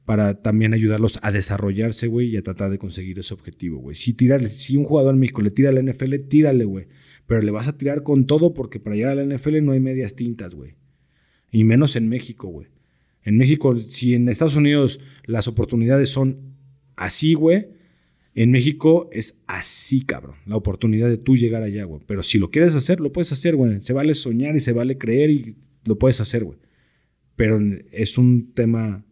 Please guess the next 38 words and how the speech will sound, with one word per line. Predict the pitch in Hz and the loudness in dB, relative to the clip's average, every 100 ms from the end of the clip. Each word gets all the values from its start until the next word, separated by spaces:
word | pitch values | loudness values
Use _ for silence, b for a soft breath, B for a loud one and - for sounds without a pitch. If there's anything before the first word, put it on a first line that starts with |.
| _ | _
súper | - - - - - 151 123 117 120 | -18 -14 -10 -8 2 2 2 0 -2
complejo | 110 101 107 107 113 | -2 -2 -2 -4 -4
y | |
es | 107 - | -6 -2
un, | 113 107 104 - | 0 0 -4 -6
y | 98 110 | 0 2
es | 113 | 4
un | 139 | 4
proceso | 131 101 107 113 | 2 0 -2 -2
súper | - 131 120 - | 0 0 -2 -8
cabrón. | 101 95 - _ _ _ | -12 -14 -20 _ _ _
Que | - | -2
lo | 110 | 0
puedes | 143 127 | 4 2
hacer, | 107 123 | 2 0
sí, | - 120 | -2 -4
sí | 127 | -2
lo | 117 | -2
puedes | 107 113 98 | -4 -10 -10
hacer, | - - | -14 -16
güey. | _ _ _ _ _ _ _ _ _ _ | _ _ _ _ _ _ _ _ _ _
Pero | 117 110 107 | 0 0 2
que | |
en | 107 | 2
México | 117 131 120 | 2 2 0
todavía | - 120 120 | 2 2 2
está | - 117 | 0 0
muy | 123 147 | 4 6
lejano, | 143 131 143 143 156 175 _ _ | 6 2 -2 -4 -4 -8 _ _
también | 98 85 95 95 | -8 -4 -2 -2
es | 90 - | -6 -8
una | 98 92 85 | -10 -10 -14
realidad | 85 87 90 98 113 139 | -10 -6 0 2 2 0
que | 131 98 | -2 -2
todavía | 117 110 110 | 0 2 2
en | 104 | 2
México, | 135 143 143 147 | 0 -2 -4 -4
güey, | 143 160 | -2 -6